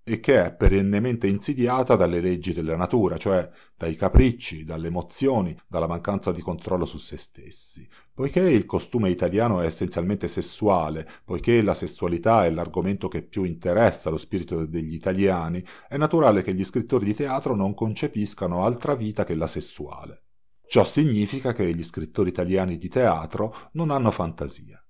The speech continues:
non riescono a superare fantasticamente la mediocrissima umanità della quale fanno parte. Ma il teatro italiano aveva finora visto la vita sessuale in due sole forme.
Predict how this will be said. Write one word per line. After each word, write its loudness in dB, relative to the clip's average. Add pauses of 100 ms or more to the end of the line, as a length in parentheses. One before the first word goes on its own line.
(120)
non 2
riescono 2
a 2
superare 0
fantasticamente -4
la 4
mediocrissima -2
umanità 0 (120)
della 0
quale 0
fanno -10
parte. -18 (240)
Ma 4
il 2
teatro 2
italiano -4
aveva 0
finora 0
visto -2
la 2
vita -4
sessuale -2
in 2
due 4
sole -6
forme. -18